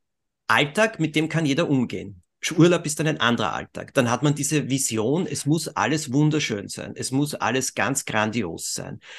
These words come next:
Es muss alles, äh, äh, jetzt, äh, Sonne, Wonne, Waschdruck, Einklang sein. Aber gerade diese ersten Tage können ziemlich stressig sein,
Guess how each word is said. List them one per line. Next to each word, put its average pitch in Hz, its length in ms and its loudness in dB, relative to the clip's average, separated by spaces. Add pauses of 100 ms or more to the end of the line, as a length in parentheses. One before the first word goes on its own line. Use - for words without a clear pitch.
Es - 180 -4
muss 156 300 6
alles, 123 600 0
äh, - 40 -10 (100)
äh, 120 920 0
jetzt, 123 400 0 (140)
äh, 131 140 0 (140)
Sonne, 139 380 2
Wonne, 127 260 2
Waschdruck, - 460 -2
Einklang 95 440 -4
sein. 98 380 -10 (400)
Aber 127 180 4
gerade 127 400 2
diese 147 260 -4
ersten 147 380 -2
Tage 87 500 0 (100)
können 139 400 -2
ziemlich 214 460 -2
stressig - 560 -4
sein, 131 420 -2